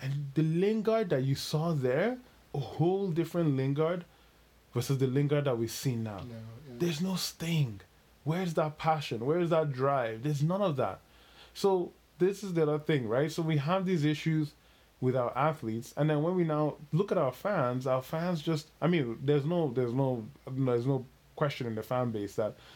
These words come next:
Speaker 1: Lingard is not good enough. But on other things, the way we approach situations, we don't know how to be united as a team,
Speaker 2: Mm-hmm.
Speaker 1: well, as a fan base, sorry. We don't know how to be united. We don't know how to sit, sit there and, like, talk about,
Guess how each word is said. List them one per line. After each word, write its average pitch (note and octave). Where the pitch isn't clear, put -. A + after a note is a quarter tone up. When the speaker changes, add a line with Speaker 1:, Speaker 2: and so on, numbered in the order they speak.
Speaker 1:
Lingard C3
is A2+
not B2
good C3
enough. G#2+
But C#3+
on D3
other E3
things, E3
the C#3
way D3
we C#3+
approach D3+
situations, B2+
we C3+
don't D3+
know E3
how D3+
to D3
be B2
united B2+
as A2
a A2
team, A#2+
Speaker 2:
Mm-hmm. C3+
Speaker 1:
well, A#2+
as B2
a B2
fan D3+
base, G#2
sorry. G#2
We A#2+
don't D#3+
know E3
how E3
to D#3+
be D3+
united. C3+
We B2+
don't D3
know D#3+
how D#3
to D3
sit, D3
sit D3+
there C#3+
and, B2+
like, A#2
talk C#3+
about, B2